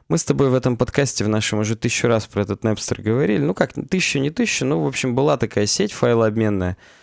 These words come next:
э, в которой много М П три-шек раздавали. И поначалу она, конечно, изменила мир. Все хлебнули, так сказать, вот этой халявной музыки. А потом, конечно, ее накрыли, над ней надругались, ее купили правообладатели. И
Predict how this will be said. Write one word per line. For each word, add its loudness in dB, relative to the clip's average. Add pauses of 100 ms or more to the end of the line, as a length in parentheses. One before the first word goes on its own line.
(320)
э, 2
в -4
которой 2
много 2
М 2
П 0
три-шек -2
раздавали. 2 (520)
И -2
поначалу 2
она, 2
конечно, 2
изменила 2
мир. 0 (220)
Все 0
хлебнули, 2
так 0
сказать, 0
вот -2
этой -6
халявной 2
музыки. -2 (600)
А 0
потом, 2
конечно, 2
ее 4
накрыли, 2
над 2
ней 2
надругались, 2
ее 0
купили 0 (160)
правообладатели. 2
И -2